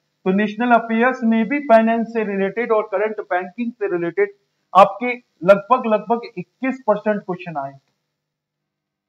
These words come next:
International affairs, अंतरराष्ट्रीय समाचार के मामले में यहाँ पे देखा जाए तो सेवन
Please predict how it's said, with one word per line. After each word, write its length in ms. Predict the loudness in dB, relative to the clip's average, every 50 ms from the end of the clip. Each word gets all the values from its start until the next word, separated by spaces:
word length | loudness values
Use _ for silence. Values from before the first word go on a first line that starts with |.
| _ _ _ -2
International 640 | 0 4 6 4 4 4 4 0 -2 -2 0 0 0
affairs, 380 | 0 0 0 0 0 0 0
अंतरराष्ट्रीय 680 | -2 -4 -2 -2 0 4 6 6 6 4 2 -4 -4 -2
समाचार 520 | 2 2 4 4 4 4 8 8 8 8 8
के 140 | 4 0 2
मामले 340 | 2 2 2 2 0 -2 -2
में 160 | -2 -6 -10 _ _ _ _ _ _ _ _ _ 4
यहाँ 180 | 6 8 8
पे 120 | 6 4 0
देखा 240 | -4 -4 0 0 0
जाए 180 | 0 2 -2 -4
तो 540 | -4 -6 _ _ _ _ _ _ -4 -4 -4
सेवन 400 | -4 4 8 8 10 10 8 6